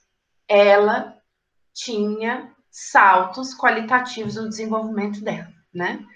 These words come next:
Então, essa fo-, é uma leitura bem importante, né? É, que eu tive a, o privilégio de acompanhar a experiência de vocês e o quanto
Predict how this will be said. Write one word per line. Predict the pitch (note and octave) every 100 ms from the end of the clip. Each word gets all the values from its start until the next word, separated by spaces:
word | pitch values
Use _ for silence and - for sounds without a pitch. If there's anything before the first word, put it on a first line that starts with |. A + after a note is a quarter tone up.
| - - _
Então, | A3 A3+ B3 B3+ B3+
essa | A3 A#3+ - G3+
fo-, | - C4+ C4
é | B3+
uma | B3 B3+
leitura | B3 B3 A#3+ A#3 A3
bem | A3 C4+
importante, | D4+ C#4+ C4+ - G3+ G3+ A#3 - D4+
né? | B3 G#3 G#3 G3+ G3+ - _ -
É, | G#3 G3+ F#3+ F#3 F#3+ - _ _ _ _ _ _ _
que | A#3
eu | G#3+
tive | G#3+ A#3+
a, | A3+ -
o | A3
privilégio | A3+ G#3+ A3 G#3 G#3
de | G#3+ G#3+
acompanhar | G#3+ G#3 G#3+ G3+ F#3+ F#3+ G#3
a | A3+
experiência | A3 A3+ G#3 G3+ G3 F3+
de | F#3+
vocês | F#3+ G3 - F3+ F#3+ A#3 B3+ -
e | A#3
o | A#3
quanto | - A3+ C4 C4+ D4+